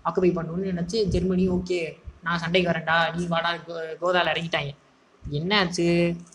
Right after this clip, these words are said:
France வந்து கொஞ்சம் மூலக்காரனா இருந்திருக்காங்க. ஜெர்மனியை துரத்தி விட்டாங்க பிரான்-, பாரிஸ்ல இருந்து. ஜெர்மனி வெறுங்கையோட வீட்டுக்கு போயிருச்சு, Paris கிடைக்கல. சரி, போர் முடிஞ்சுன்னு போயிட்டாங்க, அந்த இடத்துல இருந்து போயிட்டாங்க. அடுத்து,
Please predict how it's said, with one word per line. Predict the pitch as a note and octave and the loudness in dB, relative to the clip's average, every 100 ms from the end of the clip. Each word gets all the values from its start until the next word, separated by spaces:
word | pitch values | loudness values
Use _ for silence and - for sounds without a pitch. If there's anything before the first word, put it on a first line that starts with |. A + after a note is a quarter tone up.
| - | -20
France | - D#3 F#3+ G3+ | 0 2 4 0
வந்து | F3 F#3 | -4 -4
கொஞ்சம் | F3+ E3 C#3 C3+ _ _ - - _ - | -4 -4 -6 -14 _ _ -18 -18 _ -8
மூலக்காரனா | E3 D#3+ F#3 F#3+ F#3 F#3 | -8 0 2 4 4 4
இருந்திருக்காங்க. | E3 D#3 D3+ C#3+ C#3+ - _ _ | 0 -2 -8 -8 -10 -14 _ _
ஜெர்மனியை | D3+ F3 F#3+ F3+ F3 | 0 2 4 2 2
துரத்தி | F3+ E3 F#3 | 2 2 2
விட்டாங்க | E3+ D3+ E3 F3 | 0 0 0 0
பிரான்-, | D#3 E3 D3+ D3 | 0 0 -4 2
பாரிஸ்ல | D#3 D#3+ D3 | 2 2 -2
இருந்து. | D3 C#3+ - _ _ _ | -4 -4 -10 _ _ _
ஜெர்மனி | D3 D#3+ F3 F3+ F#3+ E3+ - - _ - | -4 0 2 2 2 0 -8 -20 _ -4
வெறுங்கையோட | D#3+ F3+ F3 D3+ D#3+ | 2 4 4 4 4
வீட்டுக்கு | F#3 F3+ D#3+ | 4 2 0
போயிருச்சு, | D#3 C#3+ C#3 - - | 0 0 -4 -6 -14
Paris | - D#3 D3 - D3+ | 2 4 4 2 -2
கிடைக்கல. | D3+ D#3 C#3+ - _ _ _ _ - _ | -2 -2 -4 -8 _ _ _ _ -20 _
சரி, | - F3 F3 E3+ | -8 0 2 2
போர் | F3 F3 E3+ | 4 4 4
முடிஞ்சுன்னு | E3+ E3+ E3+ F3+ F#3 | 2 2 2 2 4
போயிட்டாங்க, | F#3 F#3 D3+ | 6 6 6
அந்த | D3+ D#3+ | 4 4
இடத்துல | D#3 | 4
இருந்து | D#3+ E3+ D#3+ | 2 -4 -4
போயிட்டாங்க. | C#3 B2+ - - - - - | -6 -8 -6 -8 -10 -16 0
அடுத்து, | E3+ F#3 C#3 | 0 2 -2